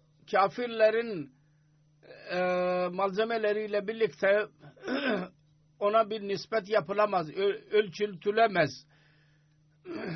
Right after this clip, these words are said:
Yani az idi Müslümanların elinde. Fakat Müslümanlara,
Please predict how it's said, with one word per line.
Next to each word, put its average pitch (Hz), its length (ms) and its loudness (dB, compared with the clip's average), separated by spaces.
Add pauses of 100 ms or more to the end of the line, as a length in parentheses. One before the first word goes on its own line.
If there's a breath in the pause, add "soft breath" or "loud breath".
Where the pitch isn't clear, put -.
(180)
Yani 190 340 -2
az 208 320 4
idi 170 240 -4
Müslümanların 190 640 -4
elinde. 165 480 -6
Fakat 294 360 2 (420 soft breath)
Müslümanlara, 208 920 2